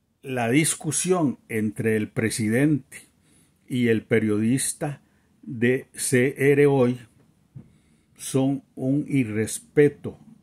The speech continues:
y por lo tanto son censurables y han sido censuradas por la Sala Constitucional.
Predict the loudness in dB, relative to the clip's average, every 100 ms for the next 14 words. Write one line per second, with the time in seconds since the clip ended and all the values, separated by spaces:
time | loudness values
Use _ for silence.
0 | _ _ -20 -20 -20 -20 _ _ _ _
1 | _ _ _ -4 -2 -6 -4 -4 -4 -4
2 | -2 -2 -4 -6 -4 -4 -2 0 0 0
3 | -2 -4 -2 -2 -2 -2 -4 -6 -4 -2
4 | -2 -2 -2 -2 -4 -4 -4 -6 -6 -2
5 | -2 -4 -8 -12 -18 _ _ _ _ -4
6 | 0 0 -2 -6 -6 -6 -8 -6 -4 -4
7 | -6 -8 -8 -8 -8 -8 -10 -8 -12 -12
8 | -12 -10 -8 -8 -12